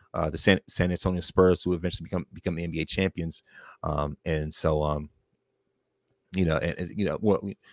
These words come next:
know, you know, of, of course, not, of course, in ninety-seven and ninety-eight, um, the Bulls, um, uh, had become champions.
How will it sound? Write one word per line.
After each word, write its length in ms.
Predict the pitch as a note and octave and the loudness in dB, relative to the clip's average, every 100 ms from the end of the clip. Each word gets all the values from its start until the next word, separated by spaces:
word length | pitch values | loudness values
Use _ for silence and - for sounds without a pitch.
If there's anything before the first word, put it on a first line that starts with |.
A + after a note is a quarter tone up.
| _ | _
know, 180 | G#2 C#2 | 0 2
you 140 | G#2+ | 2
know, 220 | F#2 F2 - | 2 0 -4
of, 80 | - - | -8 -6
of 100 | - | 6
course, 200 | G2+ - | 6 6
not, 180 | F2+ E2+ - | 2 2 -4
of 100 | - | 2
course, 220 | F2+ - | 2 2
in 180 | E2+ E2+ | -2 2
ninety-seven 480 | F2 E2+ - E2+ | 0 2 4 4
and 100 | E2+ | 4
ninety-eight, 380 | E2+ D#2+ E2 E2 - - _ | 0 4 4 4 0 -18 _
um, 200 | E2 D2+ | -2 -2
the 80 | C#2+ | -2
Bulls, 420 | D2+ F2+ F2 - - _ _ | 8 8 8 4 -10 _ _
um, 260 | D2 C#2+ - _ _ F#2 | 0 0 -4 _ _ -2
uh, 180 | D2+ | 0
had 140 | D#2 E2 | 0 -2
become 220 | C#2+ D#2+ | 0 -2
champions. 480 | - E2 D#2+ D#2 | 2 2 2 -4